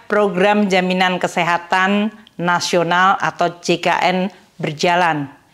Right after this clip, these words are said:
Ini adalah salah satu program penting agar masyarakat Indonesia memiliki akses di bidang kesehatan. Di dalam pelaksanaan program tersebut, B P J S Kesehatan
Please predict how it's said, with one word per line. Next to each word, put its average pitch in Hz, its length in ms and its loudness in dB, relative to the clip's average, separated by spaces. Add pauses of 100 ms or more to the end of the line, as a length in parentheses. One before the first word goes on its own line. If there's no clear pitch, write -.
(560)
Ini 208 240 2
adalah 190 240 0
salah 185 400 -2
satu 185 240 -2
program 180 560 -2 (160)
penting 214 720 0
agar 190 240 0
masyarakat 208 960 -2
Indonesia 170 880 0 (640)
memiliki 196 560 0
akses - 800 -4 (560)
di 175 80 -2
bidang 175 560 0 (400)
kesehatan. 160 880 -4 (420)
Di 196 80 -4
dalam 220 320 2
pelaksanaan 208 560 0
program 196 400 -2
tersebut, 196 640 -2 (400)
B 185 320 -2
P 190 160 0
J 170 160 0
S 170 160 -2
Kesehatan 190 800 -2